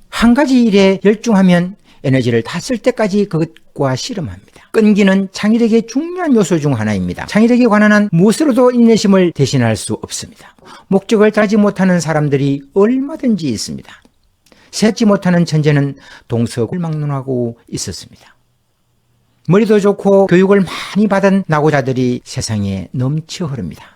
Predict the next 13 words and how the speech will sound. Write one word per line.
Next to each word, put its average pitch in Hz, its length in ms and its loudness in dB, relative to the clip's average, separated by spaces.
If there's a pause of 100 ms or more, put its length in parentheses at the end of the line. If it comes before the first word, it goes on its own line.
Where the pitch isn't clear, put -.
그들 262 240 2
대부분은 233 520 0 (140)
의지와 117 680 2
인내심이 196 640 2
부족한 214 440 -4
사람들입니다. 127 640 -2 (400)
아이에게 220 360 2
끈기를 302 420 0
심어줄 220 380 2
수 196 120 0
있는 156 300 4
사람도 131 520 -2
부모입니다. 190 500 -2